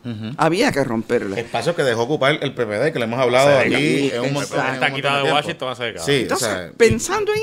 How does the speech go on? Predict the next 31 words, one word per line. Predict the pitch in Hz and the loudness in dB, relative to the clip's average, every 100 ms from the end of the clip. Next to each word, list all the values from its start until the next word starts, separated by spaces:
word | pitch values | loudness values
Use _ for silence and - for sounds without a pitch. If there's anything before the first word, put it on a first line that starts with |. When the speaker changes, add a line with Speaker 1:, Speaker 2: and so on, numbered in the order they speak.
| 440 | -2
Speaker 2:
eso, | 440 - 254 | -2 0 0
yo | 190 247 | 4 2
tiro | 247 349 349 254 247 | 4 0 2 2 0
un | - 214 247 | -2 0 0
día | 240 202 175 165 | 2 4 2 2
en | 151 139 | 0 2
las | 123 | 2
redes | 131 127 135 | 2 2 0
Speaker 1:
Exacto. | 175 | 0
Speaker 2:
sociales, | 117 320 262 - | 2 4 4 2
que | 160 | 0
como | 139 131 | 0 -4
tú | 123 | -4
estabas | - 123 127 | -2 0 2
diciendo, | 127 143 170 185 | 0 -2 0 2
Jonathan, | 180 190 165 127 | 2 2 0 0
tienen | 117 113 | -2 -2
toda | 113 113 107 | -2 -2 -2
la | 123 | -2
razón. | 123 196 | -4 -2
Y | 330 | 0
Herrero, | 220 175 294 - - | 2 4 2 -4 -8
tú | - 175 | -2 0
también | 156 131 135 | 0 -2 0
lo | 269 | 0
dices | 180 285 370 | 2 -2 -2
y | 320 | 0
lo | 190 | 0
has | |
Speaker 1:
Ujú. | 196 | -2
Speaker 2:
visto. | 285 - | -2 0